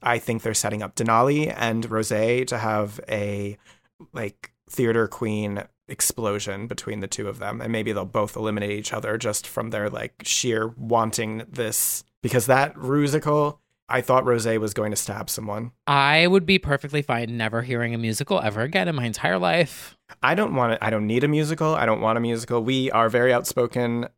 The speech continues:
Speaker 1: Um, I, I personally do not care for musicals. Uh, that did not make me feel like I want to see a musical, except for Burlesque. Um, the lyrics really went off the deep end by the time we got into Russia.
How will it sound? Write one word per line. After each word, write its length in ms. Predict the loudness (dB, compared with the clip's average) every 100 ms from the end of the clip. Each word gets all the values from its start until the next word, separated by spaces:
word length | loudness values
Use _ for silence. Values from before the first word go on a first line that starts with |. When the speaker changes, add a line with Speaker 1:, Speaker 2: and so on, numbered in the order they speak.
| -6
Speaker 1:
Um, 400 | -4 -4 -6 -2 2
I, 380 | 4 4 0 -4
I 220 | -4 -2 -4 0
personally 360 | 0 0 -2
do 80 | -2
not 180 | -4 -4
care 300 | 0 2 4
for 140 | 2 2
musicals. 600 | 2 0 4 4 4 -2 _ _ _ -2
Uh, 640 | -2 0 -2 -2 -4 -6 -10 _ -4
that 200 | -4 -2
did 160 | -4
not 260 | -4 -4 -4
make 180 | -6 -6
me 100 | -8
feel 220 | -6 -4
like 160 | -4 -4
I 80 | -4
want 240 | -4 -4
to 80 | -4
see 120 | -2
a 40 |
musical, 420 | -2 -2 -4 -6 -4
except 360 | -4 -2 -4
for 100 | -2
Burlesque. 720 | -2 -2 -2 -2 -6 -12 -14 -20 _ -8
Um, 560 | -4 -2 -2 -4 -8 -12 -16 -10
the 140 | -4 -2
lyrics 520 | 0 0 0 -2 0
really 240 | 2 2
went 160 | 2 0
off 120 | -2
the 80 | -4
deep 260 | -4 -2 0
end 160 | 0
by 120 | 2 0
the 60 |
time 200 | 0 -2
we 60 | -2
got 180 | -2 -2
into 200 | -2 -4
Russia. 880 | -2 0 0 0 0 0 -4 -6